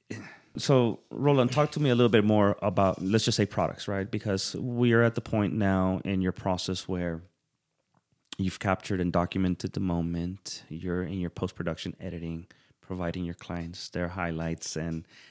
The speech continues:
their sneak peeks and the, the, the airs, the, the love is still in the air, right? What, what, what kind of products do you, do you like to provide your clients or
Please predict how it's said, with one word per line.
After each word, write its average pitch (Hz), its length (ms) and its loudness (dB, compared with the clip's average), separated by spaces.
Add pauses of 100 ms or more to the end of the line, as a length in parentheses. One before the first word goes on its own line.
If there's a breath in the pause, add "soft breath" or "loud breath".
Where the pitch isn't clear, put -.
(100)
their 135 120 2
sneak 135 360 0
peeks 117 440 2
and 104 340 2
the, 98 140 2
the, 104 300 2
the - 240 -4
airs, 117 320 4
the, 110 200 2
the 110 160 -2
love 110 180 4
is 107 80 0
still 113 180 2
in 104 60 2
the 98 100 -2
air, 95 180 2
right? 90 340 -2 (560 soft breath)
What, 117 260 0
what, 110 280 0
what 139 100 2
kind 180 100 4
of 143 80 -2
products 113 300 2
do 95 120 -6
you, 90 260 -2 (220)
do 104 60 -4
you 95 100 0
like 92 160 -2
to 95 100 -6
provide 90 460 -6
your 85 100 -6
clients 80 420 -8
or 85 240 -8